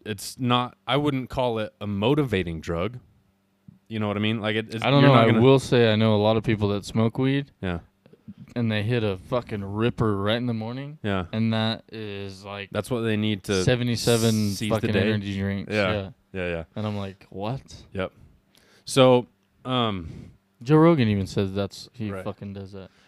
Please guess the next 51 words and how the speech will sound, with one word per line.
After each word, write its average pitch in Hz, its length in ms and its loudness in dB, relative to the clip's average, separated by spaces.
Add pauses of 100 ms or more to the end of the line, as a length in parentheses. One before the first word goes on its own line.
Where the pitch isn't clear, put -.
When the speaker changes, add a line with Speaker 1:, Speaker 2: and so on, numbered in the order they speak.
(140)
Speaker 1:
So 120 220 -2
I'm 123 140 2
gonna 165 140 6
Speaker 2:
They 156 100 8
Speaker 1:
maybe 139 140 6
Speaker 2:
smoke 190 360 0
a 190 60 2
bowl 165 380 8
before 185 380 6
jujitsu. 165 880 0
Speaker 1:
Oh, 123 120 -4
I 104 120 -2
know. 104 380 0 (1040)
We 143 240 6
know 151 180 6
Speaker 2:
Like 127 100 4
Speaker 1:
somebody 113 520 2 (300)
who 110 160 -2
does 95 240 2
that. 101 240 2 (500)
Do 107 80 -2
you 104 60 0
want 101 100 0
me 101 60 0
to 98 40 -2
whisper 101 280 -2
in 104 80 0
your 92 120 -2
ear? 104 160 -2
'Cause 98 160 -8
I'm 92 100 -2
not 87 80 -4
gonna 87 160 -8
call 90 200 -8
him 85 80 -6
out. 85 220 -8 (1000)
Speaker 2:
Do 98 140 -6
I 90 100 -8
actually 113 460 -4
know 156 180 0
him? 165 220 -2
Speaker 1:
Yes, 92 320 -4
you 92 100 -6
actually 87 300 -8
know 76 140 -14
him. 87 80 -20 (440)
Speaker 2:
At 110 200 -4
jujitsu. 104 720 -12
Speaker 1:
Uh, 92 140 -8
he 104 160 -4
doesn't 107 420 0